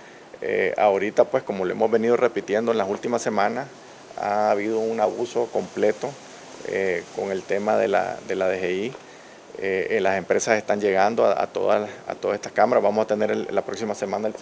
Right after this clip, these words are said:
un foro tributario para hablar un poco de este tema. Eh, pero dentro de las situaciones que han venido pasando en las últimas dos semanas, vemos como, por ejemplo, empresas están llegando a la D G I hasta con cincuenta cajas,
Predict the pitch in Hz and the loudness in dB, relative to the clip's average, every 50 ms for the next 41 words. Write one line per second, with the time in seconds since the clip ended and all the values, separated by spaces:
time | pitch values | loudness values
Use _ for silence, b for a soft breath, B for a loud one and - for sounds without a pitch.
0 | - - 113 107 - 110 107 104 - - 117 104 98 - - 101 107 117 107 - | -14 -14 -12 -4 -2 0 0 0 -2 -2 -2 -2 -2 2 4 4 4 4 4 2
1 | 113 104 98 92 92 95 98 104 101 - - 107 - 110 107 - - 110 - 135 | 4 4 4 4 6 4 4 2 0 -2 -2 -2 2 2 0 2 0 0 4 4
2 | 127 113 120 143 156 - B B B B B B B B B B B - - - | 4 4 2 -4 -8 -10 B B B B B B B B B B B -10 -2 4
3 | 110 113 113 113 113 110 98 - - - 120 113 113 113 110 104 110 110 113 110 | 6 8 8 10 8 8 6 4 4 4 6 6 6 6 4 4 6 6 8 8
4 | 104 104 113 - - 92 - - 104 113 127 120 - 120 120 123 123 123 127 127 | 6 4 2 0 -2 -2 0 2 0 0 0 0 0 0 2 2 2 2 2 0
5 | 120 - 127 - 123 123 127 131 127 120 110 110 110 - 123 123 117 113 123 - | 2 2 2 2 2 2 2 2 2 2 2 0 -2 -2 0 0 2 0 0 -2
6 | 135 127 120 113 113 120 123 110 101 107 110 123 123 - - 120 120 113 - - | -2 0 2 2 2 2 0 4 4 4 4 4 -2 -4 -2 0 0 2 2 2
7 | 110 107 107 107 107 - 117 117 113 - 123 117 110 - - 131 135 B B B | 0 2 2 0 -2 -2 -2 -2 0 4 6 6 6 6 2 -2 -4 B B B
8 | B B B B B - - - 107 110 107 110 110 110 110 113 117 117 107 113 | B B B B B -12 -6 0 0 2 4 4 4 4 6 4 4 6 8 6
9 | 120 117 107 98 107 113 - - - - - - - - 113 110 - 117 - - | 8 6 4 4 2 0 -2 -6 -12 -16 -20 -18 -8 -4 -4 0 0 0 0 2
10 | 104 104 98 - 107 101 92 - 98 107 113 - 123 113 - 110 107 107 117 131 | -2 -2 -2 -4 -6 -8 -4 -2 -2 -2 0 0 -2 0 2 2 0 0 0 -4
11 | 139 | -8